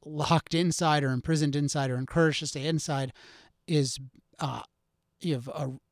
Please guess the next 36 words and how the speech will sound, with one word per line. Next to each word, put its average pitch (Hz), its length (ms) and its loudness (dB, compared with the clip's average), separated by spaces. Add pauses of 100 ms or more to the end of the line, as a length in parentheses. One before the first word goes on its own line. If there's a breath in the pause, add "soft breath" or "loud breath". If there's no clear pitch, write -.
(160)
definitely 170 320 4
a 135 40 2
higher 156 440 4
risk 143 320 0
of 135 100 -6
a 139 100 -2
higher 135 300 0
dose, 139 380 -4
which - 120 -10
I 147 60 -2
think 131 220 -8
is 117 100 -8
the 127 80 -10
key 147 220 -10
thing. 170 360 -4
Uh, 175 100 -12
risk 165 280 0
of 139 60 -2
infection, 139 460 -4
I 127 40 -4
think - 160 -12
there's 135 160 -8
a 120 60 -12
question, 233 420 -6 (380 loud breath)
but 135 200 0
risk 170 280 2
of 143 100 2
a 135 60 2
higher 139 440 2
dose, 147 720 -2 (480 soft breath)
I - 60 -8
think 139 120 -8
is 127 100 -12
definitely 135 440 -2
much 139 280 0
higher 170 440 0